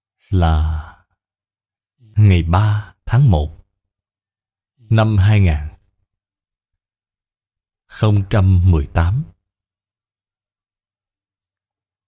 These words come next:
Chúng ta tiếp tục xem Giảng Nghĩa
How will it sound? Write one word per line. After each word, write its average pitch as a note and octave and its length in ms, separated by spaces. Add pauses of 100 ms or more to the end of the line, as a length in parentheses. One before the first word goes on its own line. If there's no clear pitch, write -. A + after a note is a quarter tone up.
(520)
Chúng C#3 220
ta G2+ 280
tiếp D#3+ 120 (120)
tục E2 300 (1300)
xem F#2+ 720 (200)
Giảng F#2 320
Nghĩa F2 340